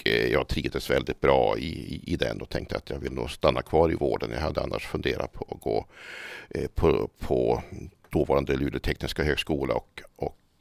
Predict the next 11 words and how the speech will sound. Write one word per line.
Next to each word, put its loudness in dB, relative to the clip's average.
bli -4
bergs-, -2
bergsingenjör 2
eller -2
någonting -2
annat, -6
men, -6
men -4
valde -2
då -4
vårdyrket. -4